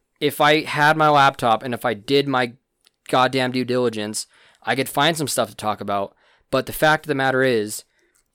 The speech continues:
in our current world, as citizens of the U S, the only thing that's on the forefront of our politics,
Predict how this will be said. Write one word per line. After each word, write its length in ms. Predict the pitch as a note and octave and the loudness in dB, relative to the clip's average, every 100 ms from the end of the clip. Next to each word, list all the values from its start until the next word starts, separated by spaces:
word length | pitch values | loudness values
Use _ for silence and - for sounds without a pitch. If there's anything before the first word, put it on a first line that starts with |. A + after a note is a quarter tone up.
| _ | _
in 280 | D#3 F3 G3+ | 0 0 2
our 160 | D#3+ E3 | 2 0
current 400 | - E3+ D#3+ D#3 | 0 2 2 0
world, 480 | C#3 C#3 A2 A2 - | 0 2 2 0 -6
as 280 | A#2 A#2 A2 - | -6 -4 -6 -8
citizens 600 | - - E3+ E3 D#3+ C#3+ | -8 -2 0 0 -2 -4
of 80 | C3 | -4
the 60 | A#2+ | -4
U 220 | B2 A#2 | -2 0
S, 320 | G2+ F#2+ - - | -2 -4 -10 -12
the 180 | A#2 - | -16 -6
only 260 | C3+ D3 C#3+ | -2 0 0
thing 240 | - C#3+ | -2 -4
that's 200 | A#2+ - - | -4 -6 -4
on 180 | B2+ C3 | -2 0
the 80 | A#2+ | -2
forefront 640 | - B2 A#2 B2 A2 G#2+ | -2 -2 0 -2 -4 -4
of 140 | A2 | -6
our 180 | A2 A#2 | -2 -2
politics, 720 | - A2+ A#2 A#2 A#2+ A#2 - | 0 0 0 -2 -4 -4 -6